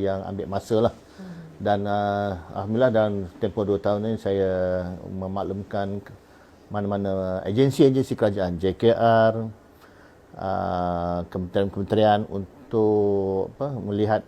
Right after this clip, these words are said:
Speaker 1: apa, permohonan-permohonan Parlimen Waktu Pahat untuk supaya diluluskan, eh. Ah, dan dia ambil masa lah. Dia memang ambil masa lah.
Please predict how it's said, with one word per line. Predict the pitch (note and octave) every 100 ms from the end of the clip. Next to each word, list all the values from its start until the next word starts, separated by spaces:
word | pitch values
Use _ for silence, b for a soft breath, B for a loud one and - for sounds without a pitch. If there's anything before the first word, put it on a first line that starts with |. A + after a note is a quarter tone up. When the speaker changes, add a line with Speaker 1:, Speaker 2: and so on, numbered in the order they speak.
| - -
Speaker 1:
apa, | G2+ - G#2+
permohonan-permohonan | A#2 G#2+ G#2+ G2+ G#2 A2 G2+ F#2+ F#2 - -
Parlimen | G2+ G#2
Waktu | G2+ F#2
Pahat | - A2+ -
untuk | F#2+ G#2+ D#2
supaya | - G2 G2+ G#2 G2+ G2 F#2+ - - B B B B B - -
diluluskan, | G2 G#2+ G2+ G#2 G#2 - A#2+ F#2+ F2 C#3
eh. | - B B B -
Ah, | F#2
dan | F2+ A2 G#2+
dia |
ambil | B2 C#3
masa | B2 - C3
lah. | A2+ - E2+
Dia | F#2+
memang | G#2+ A2 G#2+ G2+
ambil | G2+ F#2
masa | G2 F#2
lah. | F2+